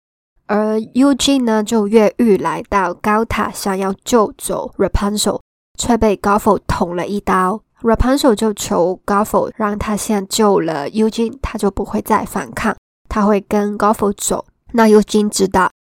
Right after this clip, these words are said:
Gothel 只是为了 Rapunzel 的头发才禁锢他，所以就趁 Rapunzel 想救他时，剪断了 Rapunzel 的头发。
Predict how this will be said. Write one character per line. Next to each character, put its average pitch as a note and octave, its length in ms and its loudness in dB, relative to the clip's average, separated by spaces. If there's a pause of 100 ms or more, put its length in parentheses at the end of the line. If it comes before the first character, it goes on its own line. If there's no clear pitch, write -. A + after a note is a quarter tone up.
(180)
Gothel A#3+ 300 2
只 G3+ 180 -6
是 - 180 0
为 G3+ 200 4
了 F#3+ 120 0
Rapunzel G#3+ 600 0
的 - 100 -12
头 F#3+ 240 -2
发 G#3 240 -2
才 G3 240 -6
禁 G#3+ 280 -6
锢 F#3 280 -6
他， G3 300 -2 (420)
所 - 160 -2
以 A3 100 4
就 A3 300 2
趁 - 420 -2 (180)
Rapunzel G#3+ 480 0
想 - 200 -4 (100)
救 G#3+ 220 2
他 G#3 280 -2
时， F#3 320 -2 (140)
剪 A#3 340 -2
断 A3 400 2
了 F#3 140 -8
Rapunzel A3 460 -2
的 F3+ 100 -4
头 F3 280 -4
发。 - 320 -6